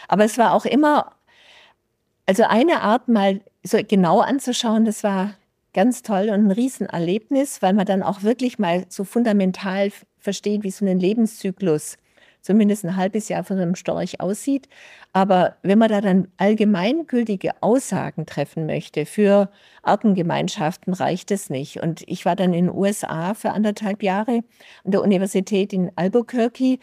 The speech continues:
und da bin ich mit einem anderen Forschungsthema konfrontiert worden, der Makroökologie, wo man eben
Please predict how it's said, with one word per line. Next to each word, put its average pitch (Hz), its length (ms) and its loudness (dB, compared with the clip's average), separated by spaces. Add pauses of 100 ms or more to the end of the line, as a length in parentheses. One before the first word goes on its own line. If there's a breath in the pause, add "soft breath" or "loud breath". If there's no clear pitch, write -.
(240 loud breath)
und 185 80 -4
da 180 80 4
bin 202 180 4
ich 220 120 2
mit 190 120 2
einem 180 140 2
anderen 233 300 2
Forschungsthema 180 1040 -2
konfrontiert 196 760 -2
worden, 202 400 2
der 165 140 0
Makroökologie, 170 1300 -2 (320 loud breath)
wo 180 60 -2
man 190 260 2 (240)
eben 202 400 2